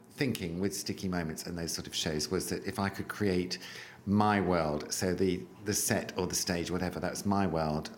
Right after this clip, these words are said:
and everything I was perfectly normal in my world, and so then I would invite, um, probably heterosexual contestants into that world, and they would be the outsider. So it was, it was, I vaguely remember thinking that was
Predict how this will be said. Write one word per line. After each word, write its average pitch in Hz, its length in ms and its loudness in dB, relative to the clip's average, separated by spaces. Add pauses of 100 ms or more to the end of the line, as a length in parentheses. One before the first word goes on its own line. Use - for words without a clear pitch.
and 82 340 -6
everything 85 520 -4 (800)
I 101 100 0
was 95 160 2
perfectly 104 320 0
normal 98 300 4
in 92 200 2
my 85 200 2
world, 78 480 2
and 82 120 -6
so 95 160 0
then 90 220 0
I 90 100 2
would 90 140 2
invite, 85 600 -2 (120)
um, 85 440 -4 (100)
probably 85 400 -2
heterosexual 82 800 -2
contestants 78 720 -2
into 87 320 -2
that 78 160 -4
world, 78 300 -2 (480)
and 85 200 0
they 90 180 4
would - 200 0
be 90 140 2
the 87 140 2
outsider. 85 680 -2
So - 160 -4
it - 140 -6
was, - 180 -8 (180)
it - 80 -18
was, 101 240 -6 (480)
I 110 80 2
vaguely 131 400 4
remember 95 320 4
thinking 87 400 -4
that 85 220 -4
was - 200 -6